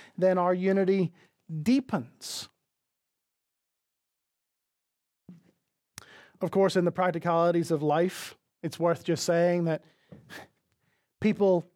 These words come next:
will naturally gravitate towards others, uh, that are, that are like them.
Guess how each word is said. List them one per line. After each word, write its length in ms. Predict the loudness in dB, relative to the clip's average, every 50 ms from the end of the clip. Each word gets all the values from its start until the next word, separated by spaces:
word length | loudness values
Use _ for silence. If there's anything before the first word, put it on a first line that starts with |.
| _ _ _ -2
will 160 | 0 2 2
naturally 580 | 2 2 0 0 -2 -2 -2 0 2 2 0
gravitate 800 | 0 0 0 0 0 2 2 0 -2 0 0 0 0 0 0 -4
towards 680 | -8 -6 -4 0 0 2 2 2 0 0 -6 -10 -14 -16 -18 _ _ _ _ _ _ _ _ _ _ -2
others, 760 | 0 2 2 2 2 0 -4 -8 -8 -8 -8 -8 -10 -12 -10 -4
uh, 160 | -2 -2 -2 0
that 180 | 2 2 2 4
are, 520 | 4 4 4 4 4 4 4 2 0 -2 -2
that 160 | -2 0 0
are 100 | 2 2
like 340 | 2 2 2 2 0 0 2
them. 340 | 2 2 4 4 2 -2